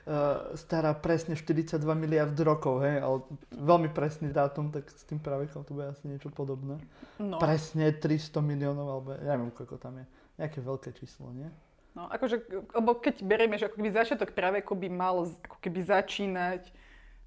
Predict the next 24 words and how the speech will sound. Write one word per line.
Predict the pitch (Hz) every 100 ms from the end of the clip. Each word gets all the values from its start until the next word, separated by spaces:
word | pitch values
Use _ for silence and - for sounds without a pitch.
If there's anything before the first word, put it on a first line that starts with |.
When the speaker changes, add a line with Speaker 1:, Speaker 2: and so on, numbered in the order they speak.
| -
Speaker 2:
so | - 175 185
začiatkom | 196 208 208 208 202 190
človeka, | - 170 160 - - - -
hej, | 196
Speaker 1:
S | 202
Speaker 2:
len |
Speaker 1:
formovaním | 165 156 160 151 147 143
sa | 139 - 143 143 - -
nejakého | 143 139 - 143 139 135 - _
typu, | - 160 156 135 135
hej, | 143 151
ľu-, | 139 139 - 135
ľudskej | 135 - - 139 131 131 131 _ - - - - 135
rasy, | 123 - 143 131
alebo | 127 123 127 -
jak | 127 127
to | - 131
nazvať? | 127 127 131 202
Speaker 2:
No, | 190 190
a | - 196
to |
je | 247
podľa | 240
mňa | 226